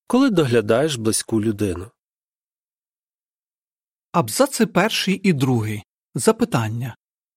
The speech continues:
Speaker 2: Як Єгова ставиться до тих, хто доглядає за близькою людиною?
Speaker 1: «Ми одружені вже тридцять два роки», розповідає брат з Кореї на ім'я Джін Ял.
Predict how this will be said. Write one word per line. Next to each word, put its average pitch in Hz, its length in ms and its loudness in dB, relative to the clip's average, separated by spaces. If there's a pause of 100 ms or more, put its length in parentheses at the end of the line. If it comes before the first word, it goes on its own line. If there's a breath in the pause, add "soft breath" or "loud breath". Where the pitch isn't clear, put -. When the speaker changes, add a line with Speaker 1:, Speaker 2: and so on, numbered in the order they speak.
(320)
Speaker 2:
Як 156 360 0
Єгова 190 340 6
ставиться 170 540 0
до 131 140 2
тих, 285 320 -4 (220)
хто - 260 -4
доглядає 156 640 2
за 220 140 2
близькою 156 540 2
людиною? 123 600 0 (2500)
Speaker 1:
«Ми 185 200 4
одружені 180 580 4
вже 139 180 2
тридцять 208 440 -2
два 156 200 2
роки», 113 440 0 (160)
розповідає 120 680 2
брат 113 260 0
з - 100 -2
Кореї 185 460 2 (260 soft breath)
на 127 160 6
ім'я 143 340 2
Джін 135 360 2
Ял. 104 380 -2